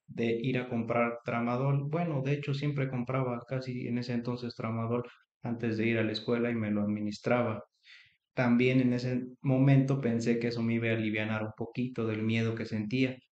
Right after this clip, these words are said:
Y sí, un poquito nomás, pero en realidad seguí sufriendo, la verdad. Y pues veamos el lugar donde hacía esto.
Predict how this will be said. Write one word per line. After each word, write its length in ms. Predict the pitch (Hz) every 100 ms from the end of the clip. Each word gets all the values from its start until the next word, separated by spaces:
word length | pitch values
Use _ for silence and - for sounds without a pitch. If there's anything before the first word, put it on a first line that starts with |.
| _ _ _ _ _ _
Y 100 | 139
sí, 260 | 135 180 180
un 160 | 147
poquito 460 | - 110 127 123 117
nomás, 500 | 107 107 113 113 - -
pero 160 | 117
en 80 | 113
realidad 340 | 110 113 120
seguí 480 | 123 117 113 113 113 -
sufriendo, 640 | - 113 - 110 107 104
la 100 | 107
verdad. 380 | 107 107 107 107 -
Y 200 | - 120
pues 260 | 123 120
veamos 520 | 113 120 127 131 131 -
el 100 | 123
lugar 400 | 113 110 120 120
donde 380 | 117 107 104 104 - _ _ _ _ _ _ _ _ _ _ _ _ _ _
hacía 480 | 135 117 123 113 117
esto. 600 | 131 135 - 123 117 -